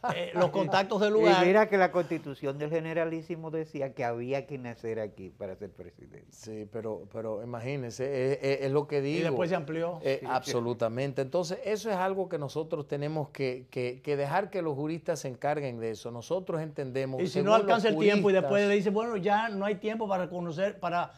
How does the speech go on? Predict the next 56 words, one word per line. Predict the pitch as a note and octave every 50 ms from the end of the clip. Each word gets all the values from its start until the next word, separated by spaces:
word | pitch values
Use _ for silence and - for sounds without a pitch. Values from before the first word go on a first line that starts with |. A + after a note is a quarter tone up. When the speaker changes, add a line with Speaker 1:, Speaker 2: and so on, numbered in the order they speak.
| - - -
Speaker 1:
inscribirnos | F3+ F#3 F3 - - F#3 E3+ F3 F#3 F#3+ F#3+
en | F#3+
la | F#3 F3+
Junta. | D3+ E3 E3+ D#3+ C3+ E3 D#3+
Speaker 3:
Eh, | D3+ D#3 - -
eh, | D#3
Speaker 1:
Si | D3+ - - G#3 G3+
no | F#3+ G3+ A#3
está | A#3 - B3+
inscrita | B3+ G#3+ - - - A3 A#3 G3+ G#3+
la | G3 G3 F3+
candidatura, | F#3 F3+ F3 F3 E3+ D3+ - F3 E3 E3 D#3+ D3 - - - -
no | D3+ D#3+ F3 F3 F3
puede | F#3+ F3+ F3+ F3
ser | F3 F#3+ F#3
candidato. | F#3 F#3 F3+ F#3+ G3+ G#3+ A#3
Speaker 3:
Yo | D#3+ F3
le, | F#3 F#3 F3+ F3+
yo | F3 E3
le | F3 F3+ F3+
digo | F#3 E3+ F3
a |
la | E3+ D#3+ D3+
gente, | D3+ D#3+ D#3+ D3+ C#3 D3 C#3+
ya | D#3+ F3+
esa | D#3+ F3+ F3
chiva | D3+ E3+ F3+ F3 E3
está | E3+ F3 E3
Speaker 1:
Va-, | E3 D#3
Speaker 3:
amarrada. | C#3+ B2+ A#2 A#2 A2+ G#2+
Speaker 1:
va-, | A#2 C#3 C#3 C3 C#3+ C#3+ -
ah, | D#3 D3+ D3+ C#3+
eso | C#3 D3 D3+ F#3+
es | F3
bueno. | D3+ D3 C3 B2 B2
Speaker 3:
Ya | - D3+ F3
esa | F3 F#3 F3+
chiva | E3 F3 G3
Speaker 1:
Porque | F#3+ F#3
Speaker 3:
está | - F3 F3
Speaker 1:
vaya | F3 F3 F3+ G3
Speaker 3:
amarrada. | G3+ A3+ A3 G#3+
Speaker 1:
resolviendo | G#3+ G3+ D#3+ G3 F3+ E3+ F#3 F#3 F#3 F3 F#3 G3
eso, | G3+ G3 F3+ E3 C#3+ F3 F3+ - - - - B2+ - _ - - - B2
porque | E3 F3+ F3+ - G3 F3+
si | - F#3 F3
no | F3 F3+
la | F#3 G3 G3+
candidatura | B3 G3 F3 D#3+ D#3+ D3+ D#3 D3+ D3+ D3
no | C#3+ D3
se | C#3 - D#3
inscribe. | C#3+ B2+ C#3 D3+
Speaker 3:
No, | D#3 D#3+ D#3 D#3 D#3
óigame, | D#3+ E3 E3 E3 D#3+ D#3 C#3+ C3 - - _
nosotros | - C#3+ C#3+ C#3+ F#3+ A3 G3+ A3+ G#3+ F#3+ F#3
entendemos | F3+ F3 C#3+ E3+ D#3+ D3+ C#3+ E3 F3+ F#3 F#3 F3+ E3+ C#3+ - -